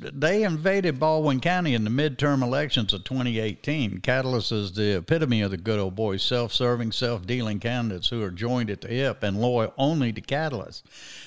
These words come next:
Now, Catalyst is supported by the developers, the same developers that are raping Baldwin County as of today. And they're the power brokers, always in the shadows, making self-serving deals under the table.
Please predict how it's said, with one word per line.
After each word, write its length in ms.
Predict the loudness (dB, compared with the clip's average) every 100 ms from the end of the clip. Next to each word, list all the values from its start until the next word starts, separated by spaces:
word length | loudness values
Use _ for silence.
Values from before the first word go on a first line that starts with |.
| -4
Now, 100 | -4
Catalyst 540 | 2 2 4 4 2 2
is 100 | 2
supported 500 | 0 0 2 2 2
by 160 | 2
the 100 | 2
developers, 800 | 0 0 2 2 0 -2 -4 -6 -8 -20 -20 -20 -20 -20 -12
the 160 | -4 0
same 400 | 2 4 2 2
developers 640 | 2 2 2 2 0 2
that 120 | 2
are 80 | 2
raping 400 | 4 2 2 2
Baldwin 480 | 2 4 4 2 0
County 380 | 2 2 2 2
as 220 | 0 0
of 180 | 0 -2
today. 460 | -4 0 0 0 -6 _ -20 -20 -18 -6
And 140 | -2
they're 140 | 2 2
the 60 |
power 380 | 0 2 2 2
brokers, 640 | 2 2 2 0 -2 -2 -6 -10 -20 -20 _
always 380 | 2 4 2 2
in 120 | 0
the 80 | -2
shadows, 540 | 0 2 2 0 -2
making 380 | 0 0 0 -2
self-serving 680 | 0 0 0 0 -2 0 -2
deals 340 | 0 -2 -2
under 220 | -2 -2 -2
the 140 | -4
table. 460 | 0 0 0 -6